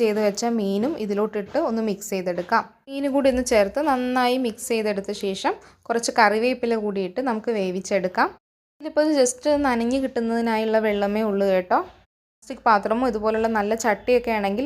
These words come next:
ഇത്ര വെള്ളം തന്നെ മതിയാവും. കുറഞ്ഞ തീയിലിട്ട് വേവിച്ചെടുത്താൽ മതി. അടിയിൽ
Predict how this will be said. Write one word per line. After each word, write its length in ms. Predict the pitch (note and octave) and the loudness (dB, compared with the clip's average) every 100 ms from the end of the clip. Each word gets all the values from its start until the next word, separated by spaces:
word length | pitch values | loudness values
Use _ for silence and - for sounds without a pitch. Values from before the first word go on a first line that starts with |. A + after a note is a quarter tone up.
| C#4+ | -2
ഇത്ര 140 | - G#3+ | -2 0
വെള്ളം 220 | G3 G3 G3 | 0 0 0
തന്നെ 160 | A3 A3+ | -2 -2
മതിയാവും. 420 | F#3 F#3 F#3 A#3 C#4+ | 0 0 0 0 0
കുറഞ്ഞ 360 | A3 A3+ A#3 A#3 | 0 0 -2 -2
തീയിലിട്ട് 400 | A#3 G3 G3+ G3 B3+ | -4 -2 -4 -2 0
വേവിച്ചെടുത്താൽ 580 | A#3 G3 F#3+ F#3+ F3+ F#3 F3+ | 0 0 -2 -4 -2 -4 -4
മതി. 220 | E3+ F#3+ - - - - _ _ _ - | -4 -6 -10 -18 -20 -20 _ _ _ 0
അടിയിൽ 240 | C4 C#4 | 2 4